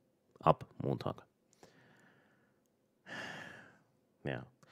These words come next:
genau, das wollte ich euch einfach nur mitteilen. Äh, ja, in diesem Sinne wünsche ich euch trotzdem einen schönen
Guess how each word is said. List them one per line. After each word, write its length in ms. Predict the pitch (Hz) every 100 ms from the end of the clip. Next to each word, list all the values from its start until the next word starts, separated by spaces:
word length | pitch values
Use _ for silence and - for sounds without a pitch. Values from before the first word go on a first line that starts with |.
| - - -
genau, 300 | 87 73 65
das 200 | 73 -
wollte 180 | 95 90
ich 60 |
euch 160 | 85 82
einfach 260 | 80 -
nur 100 | 76
mitteilen. 540 | 73 107 - 104 101 101 107 _ _ _ _ - _ - - _ _ _ _ _ _ _
Äh, 480 | - 82 80 80 78 73 - - _ -
ja, 160 | 78 65
in 100 | -
diesem 220 | 78 76 78
Sinne 240 | 82 82
wünsche 240 | 78 -
ich 20 | 78
euch 140 | 71
trotzdem 320 | - 76 78
einen 260 | 71 71 67 - - - - -
schönen 480 | - 104 101 95